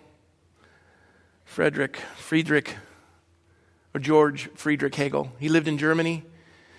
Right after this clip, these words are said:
"The state is as God walking on the earth." So what they said is, "Remove God, and we're just gonna make the state God."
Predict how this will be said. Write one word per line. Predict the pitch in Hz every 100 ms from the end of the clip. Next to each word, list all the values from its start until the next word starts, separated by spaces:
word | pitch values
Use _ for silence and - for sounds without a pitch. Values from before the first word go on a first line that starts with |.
| - _
"The | 165
state | 160 - 208 180 175
is | 156
as | 170 160 135
God | 160 165 160
walking | 147 151 151 151
on | 139 139
the | 135
earth." | 127 113 - - _ _ _ _ - - _ _ _ _ _ _ _ _
So | - 202
what | 208
they | 202
said | - 214
is, | 190 156 -
"Remove | 208 220 277 165
God, | 170 135 120 143 120 - _ _ _ _ _ _ -
and | 170
we're | 196
just | -
gonna | 202
make | 185 185
the | 156
state | - 180 170
God." | 143 120 113